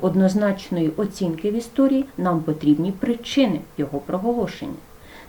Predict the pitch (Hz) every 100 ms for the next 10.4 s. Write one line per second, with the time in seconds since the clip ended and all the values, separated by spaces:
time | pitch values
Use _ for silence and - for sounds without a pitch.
0 | 247 254 359 381 247 190 - 269 240 202
1 | 180 190 190 - 202 160 151 - 147 147
2 | 160 185 160 147 160 156 143 143 139 208
3 | 208 165 151 160 147 135 123 127 131 180
4 | 233 - - - - 359 359 214 - -
5 | 302 294 226 226 196 160 156 180 208 233
6 | - 247 247 254 - - - 233 240 247
7 | 196 160 - - - 202 196 233 208 175
8 | 170 196 185 160 156 143 143 165 175 160
9 | 147 - - - 151 143 156 147 139 139
10 | - 208 269 302